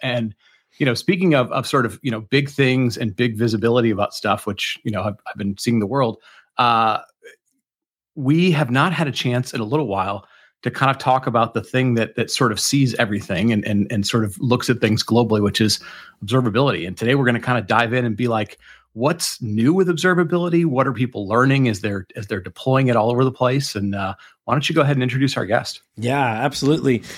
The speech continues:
Speaker 2: And, and so real quick, this is interesting too, because this actually comes out of a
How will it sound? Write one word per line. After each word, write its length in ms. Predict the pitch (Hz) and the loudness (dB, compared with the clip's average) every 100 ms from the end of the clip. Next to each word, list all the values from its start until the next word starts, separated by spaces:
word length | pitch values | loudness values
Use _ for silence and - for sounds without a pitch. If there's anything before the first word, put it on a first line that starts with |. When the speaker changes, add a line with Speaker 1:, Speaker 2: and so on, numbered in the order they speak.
| - | -6
Speaker 2:
And, 200 | 165 175 | -2 0
and 500 | - 175 160 127 - - | 2 2 2 0 -4 -4
so 180 | - | 2
real 180 | 156 175 | 4 4
quick, 220 | 170 151 | 4 2
this 140 | 143 131 | 2 0
is 140 | 120 | 2
interesting 460 | 135 151 131 - 117 | 2 2 0 -2 -2
too, 160 | - | 0
because 320 | 135 120 123 107 | 0 2 0 2
this 180 | 147 | 0
actually 400 | 151 139 - 131 | 0 -2 0 0
comes 400 | 120 131 117 113 - | 2 2 2 0 0
out 260 | 113 123 | 0 2
of 240 | 123 113 117 | 2 0 0
a 340 | 123 117 110 | 0 2 0